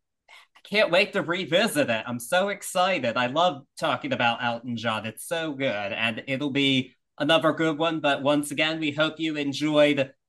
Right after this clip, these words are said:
this one, and, uh, until then, just, uh, t-, if, if you're ha-, you know, it's crazy out there,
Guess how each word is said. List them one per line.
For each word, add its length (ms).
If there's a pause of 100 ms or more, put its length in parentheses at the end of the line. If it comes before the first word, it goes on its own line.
(420)
this 300
one, 320
and, 520
uh, 160 (920)
until 380
then, 340
just, 500
uh, 100 (480)
t-, 120 (100)
if, 260
if 180
you're 140
ha-, 200
you 140
know, 340
it's 160
crazy 420
out 220
there, 380